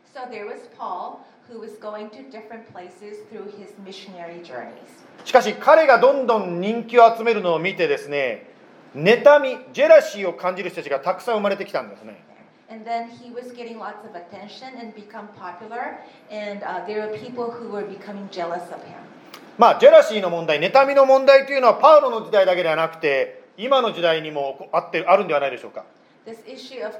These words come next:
Speaker 1: jealousy exists today as well.
Speaker 2: 例えば、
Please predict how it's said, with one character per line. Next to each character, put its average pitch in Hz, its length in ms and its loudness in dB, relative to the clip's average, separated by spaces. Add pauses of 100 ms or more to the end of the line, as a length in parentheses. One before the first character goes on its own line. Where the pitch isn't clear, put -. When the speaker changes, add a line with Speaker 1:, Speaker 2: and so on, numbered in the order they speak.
Speaker 1:
jealousy 226 560 -12
exists 185 460 -20
today 180 340 -16
as 160 220 -16
well. - 720 -2
Speaker 2:
例 311 100 2
え - 40 4
ば、 - 320 0